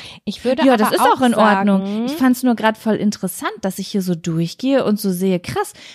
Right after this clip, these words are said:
Speaker 2: das sind richtig wenig private Fotos. Auch an meinem Geburtstag. Ich musste mir von allen Leuten Fotos zuschicken lassen. Ich hab nicht ein Foto an meinem Geburtstag gemacht. Weil ich dann
Speaker 1: Ich hab
Speaker 2: denke,
Speaker 1: das
Speaker 2: nö,
Speaker 1: dann
Speaker 2: ich will's im
Speaker 1: irgendwann
Speaker 2: Moment
Speaker 1: gemacht,
Speaker 2: sehen.
Speaker 1: weil keiner hat's gemacht. Und ich fand es ehrlich gesagt schön, weil alle im Moment waren. Aber ich hab dann irgendwann gesagt, so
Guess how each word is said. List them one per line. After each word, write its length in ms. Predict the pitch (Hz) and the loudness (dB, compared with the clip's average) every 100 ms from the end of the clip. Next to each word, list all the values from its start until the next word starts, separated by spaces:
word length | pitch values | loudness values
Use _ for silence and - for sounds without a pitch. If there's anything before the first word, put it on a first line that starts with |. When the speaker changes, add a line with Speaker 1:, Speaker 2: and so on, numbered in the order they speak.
| - | -6
Speaker 2:
das 140 | 202 | 0
sind 260 | 208 202 269 | 0 0 0
richtig 600 | 359 427 - 359 359 214 | 0 -2 -6 -6 -4 0
wenig 380 | 240 254 269 - | 2 2 0 -4
private 580 | - 175 175 170 - | -4 -2 -2 -4 -6
Fotos. 880 | 262 - 320 - 190 160 165 - - - | -12 -10 -8 -8 -8 -6 -6 -8 -16 -4
Auch 160 | 202 | -2
an 100 | 220 | 2
meinem 200 | 220 202 | 2 2
Geburtstag. 520 | 202 208 370 - 196 185 | 0 2 0 0 -6 -4
Ich 100 | 233 | -4
musste 220 | 233 226 | -2 -4
mir 80 | 220 | -4
von 160 | 226 | -4
allen 320 | 240 339 440 | -2 -2 0
Leuten 260 | 392 403 381 | 0 0 -2
Fotos 300 | - 381 359 | -6 -4 -4
zuschicken 320 | 381 - - | -4 -4 -4
lassen. 140 | 180 214 | -4 -4
Ich 40 | |
hab 80 | 226 | -6
nicht 180 | 262 302 | -4 -4
ein 140 | 415 | -4
Foto 300 | - 381 359 | -4 -6 -4
an 100 | 302 | -4
meinem 200 | 294 285 | -4 -4
Geburtstag 440 | 277 285 - 190 | -4 -4 -4 -10
gemacht. 400 | 170 165 160 160 _ _ _ _ - | -6 -6 -6 -10 _ _ _ _ -4
Weil 100 | 226 | -2
ich 80 | 240 | 0
dann 100 | 269 | 0
Speaker 1:
Ich 80 | |
hab 60 | 285 | 0
Speaker 2:
denke, 120 | 302 | 0
Speaker 1:
das 80 | 349 | 0
Speaker 2:
nö, 40 | 294 | 2
Speaker 1:
dann 20 | 196 | 2
Speaker 2:
ich 60 | 220 | 2
will's 160 | 233 | 2
im 80 | 226 | 2
Speaker 1:
irgendwann 140 | 311 294 226 | 0 2 2
Speaker 2:
Moment 20 | |
Speaker 1:
gemacht, 280 | 214 196 196 | 0 0 -2
Speaker 2:
sehen. 100 | 180 | 0
Speaker 1:
weil 160 | 202 196 | -2 -2
keiner 480 | - 262 269 208 202 | -2 0 2 0 0
hat's 240 | 175 - | -4 -6
gemacht. 220 | 190 180 - | -8 -8 -10
Und 60 | |
ich 80 | 180 | -10
fand 140 | 220 208 | -10 -8
es 40 | |
ehrlich 280 | - 196 190 | -4 -4 -6
gesagt 320 | 185 180 - | -8 -8 -6
schön, 160 | 240 202 | -6 -4
weil 100 | 180 | -4
alle 320 | 170 196 165 | -2 -2 -2
im 80 | 175 | -4
Moment 500 | 180 190 202 208 190 | -4 -2 -2 -2 -4
waren. 280 | 175 175 - - - | -4 -4 -6 -14 -6
Aber 240 | 208 208 240 | 0 0 0
ich 140 | 269 | -4
hab 100 | 339 | -2
dann 180 | 269 196 | -2 -2
irgendwann 360 | 247 254 226 | -4 -4 -4
gesagt, 340 | 226 196 214 | -4 -4 -4
so 100 | 220 | -4